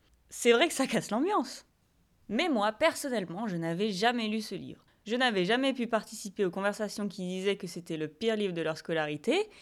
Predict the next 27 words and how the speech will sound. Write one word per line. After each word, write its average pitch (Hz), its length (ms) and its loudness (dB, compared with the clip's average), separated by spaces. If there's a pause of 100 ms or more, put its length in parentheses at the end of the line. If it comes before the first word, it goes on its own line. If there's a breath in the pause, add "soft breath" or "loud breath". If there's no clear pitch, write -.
et 339 160 6
certains 254 400 0
parlaient 156 300 -4
même 240 200 4
de 180 80 2
traumatisme. 175 680 0 (400)
Alors, 240 380 0
par 139 280 -8
pure 302 240 -8
curiosité 214 880 0
et 175 40 -2
pour 175 220 -6
fêter 302 340 -2
la 233 120 6
rentrée, 175 400 -4 (180 loud breath)
je 208 120 -2
me 302 140 2
suis 254 220 -4
laissée 247 320 -2
tenter 226 400 -2
pour 202 240 -8
voir 208 260 0
ce - 60 -12
que - 80 -16
ça 160 160 -10
allait 175 160 -2
donner. 160 300 -6